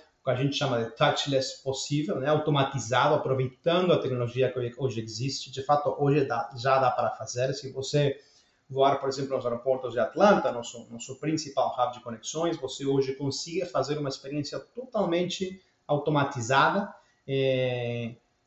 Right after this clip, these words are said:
eh, com, aproveitando tecnologia como reconhecimento facial e outros tipos de tecnologias que fazem que você chegue desde o teu carro até a aeronave, praticamente sem falar com ninguém, sem mostrar uma documentação, mas aproveitando todas essas, eh,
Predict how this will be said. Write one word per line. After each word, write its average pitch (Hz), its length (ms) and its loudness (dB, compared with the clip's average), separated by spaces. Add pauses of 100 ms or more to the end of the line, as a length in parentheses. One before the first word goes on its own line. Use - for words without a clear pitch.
(140)
eh, - 160 -12 (120)
com, 151 300 -6
aproveitando 175 1120 4
tecnologia 139 580 6
como 135 240 2
reconhecimento 131 600 -2
facial 139 840 4
e 131 40 4
outros - 260 0
tipos 143 240 2
de - 60 0
tecnologias 123 720 0
que 135 100 -4
fazem 170 380 4
que 160 100 -2
você 151 240 -2
chegue 131 300 0
desde 113 220 -6
o 110 40 -8
teu 135 160 -2
carro 151 400 4
até 127 120 -2
a - 20 0
aeronave, 123 500 -4 (160)
praticamente 151 680 0
sem 196 240 2
falar 160 220 2
com 127 100 -6
ninguém, 117 440 -8 (320)
sem 185 200 0
mostrar 147 380 2
uma 170 200 2
documentação, 135 800 -2 (260)
mas 143 140 2
aproveitando 160 880 4
todas 175 320 6
essas, 139 460 4
eh, 120 200 2